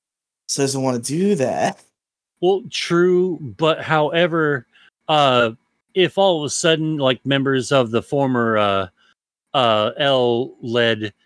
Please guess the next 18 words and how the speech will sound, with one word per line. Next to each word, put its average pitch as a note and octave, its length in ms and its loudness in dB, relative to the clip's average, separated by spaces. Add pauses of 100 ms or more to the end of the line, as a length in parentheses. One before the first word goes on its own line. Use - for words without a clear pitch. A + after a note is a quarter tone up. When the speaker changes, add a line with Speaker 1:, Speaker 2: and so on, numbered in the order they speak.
(160)
Speaker 2:
task D3 440 -2
force, G#2+ 340 0
the B2+ 160 -6
anti-Kira A#2 920 -2
squad G2 460 -2
or F#2+ 120 -2
whatever F#2+ 280 -2
the F#2 60 -10
fuck, G2+ 280 -4 (760)
i-, E3 40 2
if D#3+ 340 0
some A3+ 260 0
of G3+ 120 0
them F3+ 140 0
start D#3 380 0
dropping A#2 640 0
dead, A2+ 500 0 (500)
then C3+ 480 0